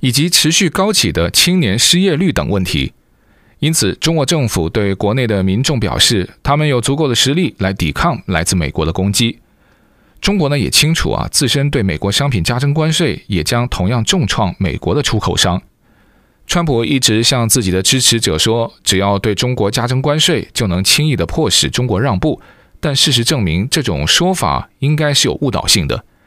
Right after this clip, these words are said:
中国国家主席习近平在四月十一号会见到访的西班牙首相桑切斯的时候说，中国与欧盟应该共同抵制川普政府的单边霸凌行径。桑切斯当时则回应说，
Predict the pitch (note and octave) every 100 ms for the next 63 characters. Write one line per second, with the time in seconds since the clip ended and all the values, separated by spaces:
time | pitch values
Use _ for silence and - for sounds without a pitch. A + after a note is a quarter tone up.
0 | _ _ - C#3+ C3+ C3+ D3 C3+ G#2 B2
1 | B2 C3+ F3+ A2+ F2+ A2 - C#3 A#2+ G#2+
2 | C#3+ A#2 - A#2+ C#3+ D3+ B2 G#2 C3+ B2
3 | B2 A2+ C3+ A2 D#2 E2 F#2+ C3+ C3+ A#2
4 | A2 - F2+ - B2 G#2+ C#3 D3 C#3+ G#2
5 | C#3+ A#2 - E2+ - A2 B2 - _ -
6 | F#3 G3+ D3+ D#3 A2 - C3+ C#3 A2+ C3+
7 | - G2+ A2+ G#2+ A2 A#2 G2 G#2+ F2+ D#2+
8 | - A#2+ E2+ - G2 E2+ A2+ F#2+ D#2+ E2
9 | A#2+ C3+ C3 C3+ D#3+ A2 E3+ G#3+ - D3+
10 | D#3+ C#3 - _ _ _ _ _ - -
11 | C#3 D3 D3 A2+ C#3 B2 B2 - F#3+ G2+
12 | F#2 F2+ G2+ F#2+ A#2 A2